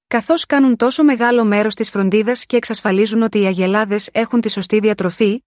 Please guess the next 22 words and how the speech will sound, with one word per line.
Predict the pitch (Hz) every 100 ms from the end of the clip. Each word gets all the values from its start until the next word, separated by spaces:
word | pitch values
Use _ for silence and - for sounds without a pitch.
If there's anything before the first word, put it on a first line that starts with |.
| _
το | -
περιβάλλον | 220 214 196 214 262 269
και | 254
την | 240 233
υγειονομική | 208 214 196 185 180 269
περίθαλψη | 226 214 220 214 - 254
και | 262 285
λιγότερο | 226 185 185 196
στρες. | 208 - 202 151 - _ _ _
Υπάρχει | 233 240 285 311
κάτι | 285 285 247
άλλο | 220 226
που | 220
θα | 196 196
ήθελε | 202 226
κάποιος | 214 214 220 262 240
από | -
εσάς | 190 190 180
να | 214
προσθέσει | 208 196 202 175 160
σε | -
αυτό;" | 165 - 156